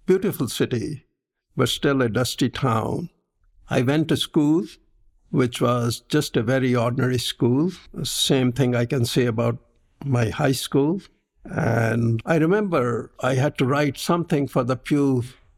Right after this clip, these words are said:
Scholar in the Environment Award, a very brief description. And my first sentence was that I wish I could say that my interest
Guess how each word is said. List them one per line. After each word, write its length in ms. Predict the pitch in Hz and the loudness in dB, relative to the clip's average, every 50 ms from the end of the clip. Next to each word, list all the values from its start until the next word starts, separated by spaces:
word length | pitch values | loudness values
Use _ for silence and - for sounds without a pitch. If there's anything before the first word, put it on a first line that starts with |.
| _ _ | _ _
Scholar 1000 | - - - - - _ - 127 127 127 127 127 123 131 135 127 123 123 110 - - _ _ _ _ _ _ _ - | -12 -12 -10 -10 -12 _ -2 0 2 2 2 2 2 0 0 0 -2 -4 -6 -10 -16 _ _ _ _ _ _ _ -4
in 240 | - 131 131 127 | -2 0 0 2
the 140 | 123 - 120 135 | 0 0 0 0
Environment 540 | 123 131 135 135 135 127 127 127 117 107 | 2 2 2 2 2 2 2 0 0 0
Award, 640 | 127 120 104 110 110 120 107 98 95 - 151 - - - - - - - | 0 0 0 0 0 0 0 -2 -2 -6 -8 -12 -18 -20 -20 -16 -8 -2
a 80 | 131 | 0
very 260 | 123 139 139 143 131 | 0 2 2 2 2
brief 460 | 120 113 - - 139 147 139 120 - - | 0 -2 -4 -4 0 0 0 0 0 -2
description. 920 | 135 123 - - - 143 147 - - - 117 113 - 127 131 127 120 - - - - | -2 -2 0 0 0 -2 -2 -2 -2 -2 -2 -2 -2 -4 -8 -10 -12 -14 -16 -6 -2
And 160 | 135 135 143 | 0 0 2
my 140 | 135 131 123 | 2 0 -2
first 400 | 117 - - 185 202 190 - - | -2 -2 0 0 0 2 0 -2
sentence 540 | - 190 156 143 131 165 143 139 135 123 - | 0 0 0 2 0 0 0 0 0 0 0
was 500 | 131 117 127 131 131 131 131 123 113 - - _ _ _ _ - | 0 0 2 2 0 0 -2 -4 -6 -8 -12 _ _ _ _ -6
that 240 | 139 143 131 123 - - - - - | -2 -2 -2 -4 -6 -12 -18 -6 -4
I 200 | 151 135 131 120 | -2 0 0 0
wish 540 | 120 120 151 190 190 - - - - - - - _ - - | 0 2 2 2 2 0 -2 -6 -10 -12 -18 -20 _ -6 -2
I 200 | - 131 151 147 | 0 0 0 0
could 280 | 151 - 143 139 - - | 0 0 0 0 0 -2
say 580 | - - - 151 147 139 131 131 131 117 120 - - - - - - - _ _ _ _ _ _ _ _ _ _ - | -4 -2 0 2 2 2 2 0 0 -2 -4 -6 -8 -12 -18 -20 -20 -20 _ _ _ _ _ _ _ _ _ _ -4
that 420 | 143 117 107 127 127 120 120 - | -2 0 2 2 2 0 0 0
my 180 | 131 123 117 120 | 0 2 2 2
interest 880 | 123 120 123 120 120 - 151 151 147 110 - - - _ - - - | 2 2 0 0 0 0 2 2 2 0 -4 -8 -10 _ -16 -18 -18